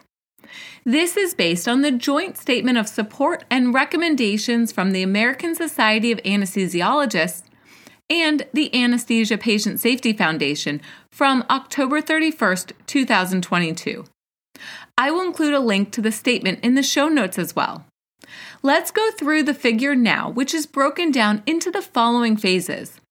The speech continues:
pre-hospital, preoperative, intraoperative, and postoperative. Pre-hospital considerations include the following:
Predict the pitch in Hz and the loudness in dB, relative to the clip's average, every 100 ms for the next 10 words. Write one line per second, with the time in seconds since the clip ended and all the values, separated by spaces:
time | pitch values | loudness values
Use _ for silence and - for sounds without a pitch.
0 | _ _ _ - 285 311 311 220 165 - | _ _ _ -8 -2 0 0 0 -2 -4
1 | 151 147 160 220 - _ - 247 220 208 | -4 -4 -4 -8 -16 _ -4 0 2 2
2 | - 226 180 147 151 - _ _ - 320 | 0 0 0 -2 -4 -14 _ _ 0 0
3 | 330 339 - 208 208 202 202 190 - _ | 0 0 0 0 0 0 -2 -4 -14 _
4 | 254 294 277 - 214 214 - - - - | 0 2 0 0 0 2 -2 -2 -8 -10
5 | - _ _ _ _ _ - - - - | -14 _ _ _ _ _ -20 -20 -20 -20
6 | _ - 330 359 392 277 233 - 240 240 | _ -4 0 2 2 0 0 0 -2 0
7 | 269 240 262 254 185 147 - 208 214 - | 0 2 0 2 0 -2 0 0 0 0
8 | 294 285 - 330 277 - 214 214 185 - | 0 0 0 0 0 0 2 2 0 -4
9 | - | -10